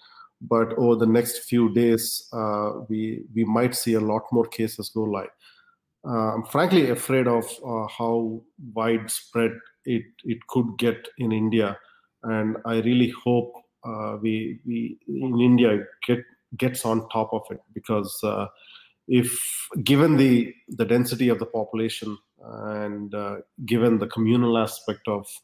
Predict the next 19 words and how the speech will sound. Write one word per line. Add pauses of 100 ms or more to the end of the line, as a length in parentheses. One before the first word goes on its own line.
(520)
uh,
culturally
the
communal
aspect
in
general, (600)
it'll
be
disastrous.
I
really
hope, (180)
uh, (100)
it, (140)
it
really (320)
is
contained,